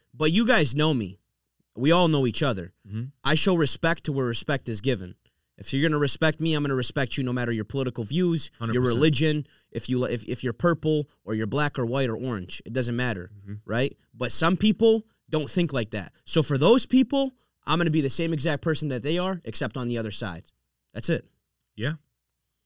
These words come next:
Speaker 2: It's not necessarily helpful, but I see where you're coming from.
Speaker 1: Yeah.
Speaker 2: 'Cause I, I feel that way sometimes too.
Speaker 1: Mm-hmm. Yeah.
Speaker 2: Like, if you're gonna talk that way and you're gonna act that way, I'm just gonna do the, I'm gonna reciprocate it, but from the opposite end.
Speaker 1: Exactly.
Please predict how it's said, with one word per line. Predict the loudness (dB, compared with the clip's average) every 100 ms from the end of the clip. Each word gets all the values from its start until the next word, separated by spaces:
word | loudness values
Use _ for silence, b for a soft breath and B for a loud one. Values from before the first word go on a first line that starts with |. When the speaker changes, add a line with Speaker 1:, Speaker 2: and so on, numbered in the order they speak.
| _ _ _ _ -12
Speaker 2:
It's | -6
not | -2
necessarily | 0 0 0 0 0
helpful, | 0 -2 0 0
but | 2
I |
see | 0 0
where | 0
you're | 0
coming | -2 -2 -4
from. | -8 -10
Speaker 1:
Yeah. | -10 -8
Speaker 2:
'Cause | -6
I, | -2 0 0
I |
feel | 0 -2
that | -2
way | -2
sometimes | -2 -4 -4 -4
too. | -4 -4
Speaker 1:
Mm-hmm. | -4
Yeah. | -4 -6
Speaker 2:
Like, | -6 -2
if | 4
you're | 4
gonna | 4
talk | 2 2 2
that | 2 0
way | 0 -2
and | 0
you're | 2
gonna | 2
act | 0 0
that | -2 -2
way, | 0
I'm | 0
just | 0
gonna | 0 0
do | 0 0 -4 -16 _ _ -14
the, | -10 -8
I'm | -4
gonna | -2
reciprocate | 0 0 0 -2 -4 -4
it, |
but | -4 -6
from | -6
the | -6
opposite | -8 -8 -10
end. | -10 -12
Speaker 1:
Exactly. | -10 -8 -8 -12